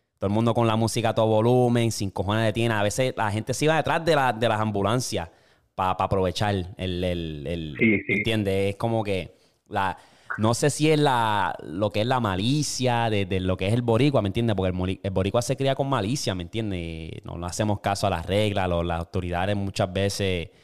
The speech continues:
Speaker 1: sí, yo fui pa allá varias veces. Yo estando afuera, cuando fui en abril, yo estando afuera en el viejo San Juan caminando por ahí, me decían ponme la máscara y yo, "Mira este ridículo". El guardia me decía, yo afuera solo, solo, y me decía, "Ponte la máscara", y ya, te pa'l carajo.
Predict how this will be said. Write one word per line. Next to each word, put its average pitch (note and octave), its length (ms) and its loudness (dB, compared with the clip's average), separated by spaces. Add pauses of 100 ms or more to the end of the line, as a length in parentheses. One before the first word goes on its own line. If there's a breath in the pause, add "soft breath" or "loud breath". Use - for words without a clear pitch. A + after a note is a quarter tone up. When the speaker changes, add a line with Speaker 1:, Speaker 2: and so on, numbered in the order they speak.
(340 soft breath)
Speaker 1:
sí, F2 260 -4
yo E2+ 100 -2
fui G#2 140 -2
pa G2 120 0
allá G2 240 2
varias G2 280 2
veces. G2 420 -2 (320 soft breath)
Yo G#2 140 2
estando C3+ 300 4
afuera, C3 320 4
cuando G#2 220 2
fui G#2 140 -2
en B2 100 2
abril, B2 360 2
yo A2 60 2
estando B2 320 0
afuera A#2 640 2
en G2 220 0
el F#2 140 -2
viejo G#2 220 2
San A#2 180 -2
Juan A#2+ 120 0
caminando A2 460 0
por A#2+ 160 2
ahí, A#2 220 2
me A2+ 100 2
decían G#2+ 300 -2
ponme A2+ 280 0
la G#2 120 2
máscara G#2+ 320 -2
y F#2+ 40 -2
yo, F2+ 80 -4
"Mira F#2+ 120 -4
este B2 200 -4
ridículo". G2 720 -4 (240 soft breath)
El F#2 100 0
guardia C3 300 4
me A#2+ 100 4
decía, A2 300 2
yo A2+ 120 4
afuera C#3 380 2
solo, B2 480 4
solo, B2 540 2 (560 soft breath)
y A2+ 120 0
me A2 100 2
decía, A#2+ 260 0
"Ponte B2 240 2
la B2+ 100 4
máscara", B2 360 2
y G#2 40 0
ya, A2 160 2 (220)
te - 60 -14
pa'l F#2 180 -6
carajo. F2 480 -2